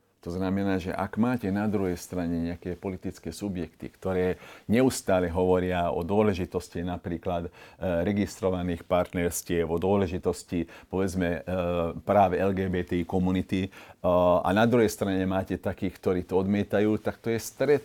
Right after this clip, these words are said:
tých kultúrno-etických, dá sa povedať, problémov a toto je zlé. Preto ja som, e, asi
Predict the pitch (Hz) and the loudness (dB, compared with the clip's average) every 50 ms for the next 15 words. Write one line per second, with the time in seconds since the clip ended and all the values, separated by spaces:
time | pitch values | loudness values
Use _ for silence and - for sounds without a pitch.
0 | - _ - 117 107 113 107 - - - - - 107 113 - - 107 101 101 98 | -4 _ -4 -2 0 0 0 -2 -6 -10 -4 -2 0 0 0 0 0 2 2 0
1 | 95 - 104 95 - - - 104 92 87 - - - - - - - - 101 95 | 0 -2 -4 -4 -4 -4 -4 -2 -2 -2 -4 -8 -18 -20 -20 -10 -4 -2 -2 -2
2 | - - 92 - 95 92 95 92 95 92 90 - - - - - - - 110 117 | -2 -2 -2 0 0 0 2 2 0 -2 -2 -4 -8 -20 -12 -4 2 4 6 8
3 | 110 110 101 95 90 90 90 90 95 107 113 113 - - - _ _ - 92 92 | 8 8 8 6 4 4 4 4 2 2 2 0 -2 -6 -20 _ _ 0 2 2
4 | 95 98 - - 107 - - 104 98 95 92 104 - - - 110 123 - 113 98 | 2 2 0 -2 -2 2 4 4 4 4 4 2 2 2 4 2 2 4 4 6
5 | 95 95 92 - 98 92 92 92 85 71 71 87 87 90 90 87 82 - - - | 6 6 4 2 2 4 4 4 2 2 2 0 0 0 -2 -2 -6 -10 -16 -20
6 | - _ - - - - - 104 95 | -20 _ -16 -14 -12 -4 0 2 2